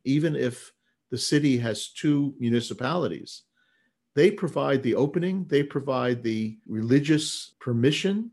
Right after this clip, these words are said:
for the diplomats to proceed in a way that would solve the issue. I don't think, for example, that it is any less challenging to deal with settlers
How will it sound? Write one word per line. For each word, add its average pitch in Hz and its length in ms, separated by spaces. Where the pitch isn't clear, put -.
for 127 300
the 143 100
diplomats 123 760
to 117 200
proceed 127 720
in 113 120
a 107 40
way 120 300
that 107 180
would 101 120
solve 104 340
the 101 160
issue. 104 260
I 160 220
don't 185 220
think, 165 200
for 135 140
example, 113 640
that 117 240
it 120 120
is 113 240
any 160 220
less 127 600
challenging 123 720
to 113 120
deal 117 260
with 110 340
settlers 123 800